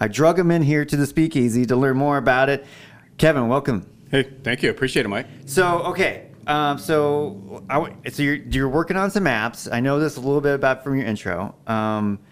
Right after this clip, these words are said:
Speaker 1: and so, but before we dig wide into that, w-, I want to let the audience know who, a little bit of backstory of who they're hearing on the radio right
Speaker 2: Right,
Speaker 1: now.
Speaker 2: right.
Speaker 1: Okay.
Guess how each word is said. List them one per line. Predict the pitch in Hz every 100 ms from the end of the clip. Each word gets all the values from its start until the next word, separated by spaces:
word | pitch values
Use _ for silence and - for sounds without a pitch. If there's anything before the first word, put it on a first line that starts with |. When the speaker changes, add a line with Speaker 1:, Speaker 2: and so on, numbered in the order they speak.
| - - -
Speaker 1:
and | 117
so, | 131 127 123 120 120 -
but | 110
before | 110 175
we | 175
dig | 156 160 127
wide | 131 127
into | 139 123
that, | 104 104
w-, | 113 127 -
I | 113
want | 143 143
to |
let | 123 -
the | 120
audience | 120 127 120 -
know | 117
who, | 107 135 143 135
a |
little | 135 127
bit | 135
of | 131
backstory | 139 123 - - 120 117 117
of | 110 - _ _ _ -
who | 139 151
they're | 160 175
hearing | 139 147 117 98 73
on | 98 101
the |
radio | 110 104 101
right | 123 127
Speaker 2:
Right, |
Speaker 1:
now. | 85
Speaker 2:
right. | 110 131
Speaker 1:
Okay. | 101 104